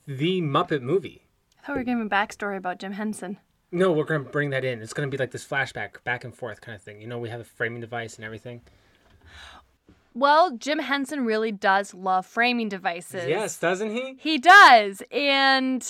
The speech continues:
Speaker 2: uh, the, the two movies that we're looking at particularly today is the Muppet movie and Labyrinth. And both have framing devices.
Speaker 1: What is a framing device, Megan?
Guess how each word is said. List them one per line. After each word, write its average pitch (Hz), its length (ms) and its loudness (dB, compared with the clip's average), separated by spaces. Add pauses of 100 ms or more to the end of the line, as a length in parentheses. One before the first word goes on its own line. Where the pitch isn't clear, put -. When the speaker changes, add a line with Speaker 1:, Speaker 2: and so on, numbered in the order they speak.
(100)
Speaker 2:
uh, 240 200 4
the, 220 220 -6 (120)
the 262 100 -2
two 381 220 0
movies 311 320 0
that 247 240 6
we're 233 300 2
looking 226 340 -6
at 202 380 0
particularly 202 640 -6
today 190 680 -2 (120)
is 190 340 -10
the 190 100 -8
Muppet 233 320 -2
movie 233 440 -6 (340)
and 202 300 -4
Labyrinth. 185 720 -4 (360)
And 277 140 0
both 311 400 10
have - 320 -6
framing 180 300 -12
devices. 165 760 -12 (1300)
Speaker 1:
What 208 200 -2
is 170 100 0
a 123 60 -16
framing 110 260 -16
device, 98 380 -20
Megan? 127 260 -14